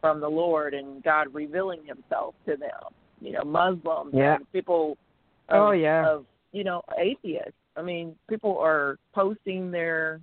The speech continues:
Speaker 1: their revelations or their visitation, their, their experiences on social media. They're posting it on YouTube, and it's happening more frequently.
Speaker 2: Yeah.
Speaker 1: So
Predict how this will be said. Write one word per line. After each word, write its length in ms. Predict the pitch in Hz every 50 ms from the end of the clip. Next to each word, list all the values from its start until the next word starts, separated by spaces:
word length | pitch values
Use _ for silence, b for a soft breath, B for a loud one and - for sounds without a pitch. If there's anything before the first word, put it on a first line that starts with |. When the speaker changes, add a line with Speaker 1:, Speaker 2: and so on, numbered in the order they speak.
| _ _ _ _ _ _ _ _ _ _ _ _ _ _ _ -
Speaker 1:
their 380 | - 175 165 160 156 151 147 147
revelations 760 | 151 165 175 180 185 175 175 175 180 185 - 180 175 165 -
or 140 | 214 143 143
their 200 | 151 147 147 143
visitation, 760 | - 160 175 180 175 185 175 - 175 165 165 170 170 156 151
their, 320 | 147 147 147 139 135 - - _ -
their 140 | 160 156 147
experiences 880 | - - _ - 190 180 190 190 185 185 180 180 175 - 170 175 165 165 - - _ -
on 560 | - 151 147 143 143 143 143 139 139 135 135 _ _ _ _ _ _ _ _ -
social 360 | - 170 175 180 180 - 156
media. 540 | 151 156 160 165 170 175 175 175 175 175 170
They're 160 | 156 147 143 139
posting 380 | - 175 165 175 - - 160
it 40 | 160
on 160 | 151 143 139 143
YouTube, 720 | 139 151 165 175 175 _ - 202 180 175 175 170 175 170 - _ _ _ _ _ _ -
and 140 | - 156 160
it's 120 | 156 - -
happening 480 | 185 165 160 160 - 165 160 151 147 147
more 260 | 147 147 151 147 147 _ _
frequently. 600 | - 143 151 151 - - 143 - - - - - - - - _ _ _ _ _ _ _ _ _ _ _ _ _ _ _ _ _ _ _ _
Speaker 2:
Yeah. 240 | - 139 147 143 135 117
Speaker 1:
So 140 | - - 165